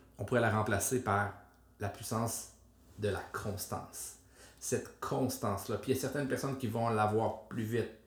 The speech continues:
qui vont passer plus de temps dans l'addition. Puis il y a certaines personnes qui commencent, puis parce que, euh, ils commencent à leur chapitre, euh,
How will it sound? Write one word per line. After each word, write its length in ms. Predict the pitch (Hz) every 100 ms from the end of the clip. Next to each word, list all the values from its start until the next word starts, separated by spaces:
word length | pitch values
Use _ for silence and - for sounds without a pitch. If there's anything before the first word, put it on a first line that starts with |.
| -
qui 100 | -
vont 100 | 120
passer 380 | 113 117 - 117
plus 340 | - 131 120
de 100 | 110
temps 300 | 104 - 113
dans 120 | 107 101
l'addition. 500 | 95 92 - - 92 - - -
Puis 20 | -
il 40 |
y 20 | 110
a 40 |
certaines 260 | 123 139 135
personnes 340 | 123 135 135
qui 120 | 110
commencent, 800 | - - 147 120 147 117 - - - - - -
puis 140 | 113
parce 340 | - 101 -
que, 100 | -
euh, 300 | 135 165 107 98 - - - 104
ils 80 | 110
commencent 340 | 104 110 110
à 40 |
leur 160 | 101 92
chapitre, 460 | - 101 110 - - - -
euh, 160 | 98